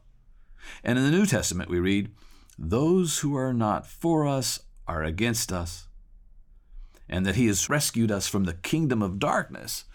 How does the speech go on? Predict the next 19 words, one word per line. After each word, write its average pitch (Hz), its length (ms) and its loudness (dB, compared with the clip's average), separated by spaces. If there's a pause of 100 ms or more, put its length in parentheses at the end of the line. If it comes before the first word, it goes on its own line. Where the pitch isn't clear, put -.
(260)
and 98 180 0
brought 117 300 2
us 101 160 -2
into 101 160 0
the 82 120 -4
kingdom 85 640 -2 (160)
of 73 180 -10
his 69 140 -8
Son, - 540 -6
whom 69 160 -10
he 67 80 -8
loves. 117 540 -8 (2250)
Does 131 240 4
this 240 300 0 (920)
differentiation 110 1200 0 (500)
between 107 380 2
Christians 113 520 0
and 90 160 -2
non-Christians, 92 920 -2